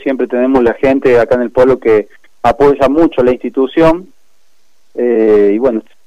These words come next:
como siempre hacemos pollada, estamos, bueno, este mes todavía no hemos hecho, pero, eh, hemos hecho locro, nos ha ido muy bien, eh, y bueno, y con los pollos también, siempre, siempre la gente nos colabora, estamos con la cuota de socio, que nosotros no teníamos,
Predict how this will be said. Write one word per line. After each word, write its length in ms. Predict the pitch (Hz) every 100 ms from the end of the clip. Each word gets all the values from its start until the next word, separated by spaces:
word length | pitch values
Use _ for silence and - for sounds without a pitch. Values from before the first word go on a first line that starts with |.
| -
como 440 | 117 110 107 107
siempre 300 | - 123 120
hacemos 340 | 113 - 117 110
pollada, 640 | - 110 - 147 139 127
estamos, 360 | 117 123 117 113
bueno, 360 | 131 120 117
este 200 | 123 -
mes 160 | 127 131
todavía 220 | 135 123
no 100 | 123
hemos 220 | 120 131
hecho, 180 | 135 117
pero, 400 | 113 107 107 104 - - - -
eh, 260 | 110 110 110
hemos 260 | 117 120 120
hecho 180 | - 117
locro, 600 | 131 151 151 151 143 139 - -
nos 220 | 113 127
ha 20 | 127
ido 160 | 127
muy 200 | 120 120
bien, 440 | 120 139 147 143 139 - - - - - - - - -
eh, 640 | - 113 107 104 104 101 101
y 40 |
bueno, 200 | 127 139
y 20 | 123
con 140 | 123
los 80 | -
pollos 260 | 165 -
también, 480 | - 143 190 165 127
siempre, 340 | - 143 123 117
siempre 640 | 147 151 127 117 110 104 - - -
la 140 | 113 117
gente 340 | - 143 135
nos 140 | 120 -
colabora, 680 | 117 120 143 185 175 135
estamos 360 | 123 - 135 117
con 160 | - 107
la 140 | 107
cuota 300 | - 120 120
de 100 | 113
socio, 560 | - 185 180 143 - 117
que 100 | 117
nosotros 420 | 117 131 113 120
no 100 | 120
teníamos, 840 | - 120 120 117 113 110 101